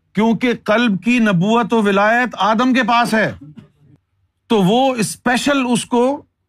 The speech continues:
طاقت دیتے کہ چلو یہ قلب کی بیماری اپنے مرید کی تم دور کر دو۔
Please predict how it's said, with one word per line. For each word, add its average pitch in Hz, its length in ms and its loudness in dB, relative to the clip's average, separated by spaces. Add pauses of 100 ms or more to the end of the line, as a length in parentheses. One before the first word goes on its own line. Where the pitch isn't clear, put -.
(140)
طاقت 202 380 0
دیتے 196 360 0 (540)
کہ 180 100 0
چلو 214 340 0
یہ 202 140 0
قلب 190 340 -2
کی 214 80 -2
بیماری 180 420 0
اپنے 180 220 -2
مرید 170 320 0
کی 202 80 -2
تم 190 200 0
دور 175 280 0
کر 147 120 0
دو۔ 107 200 -4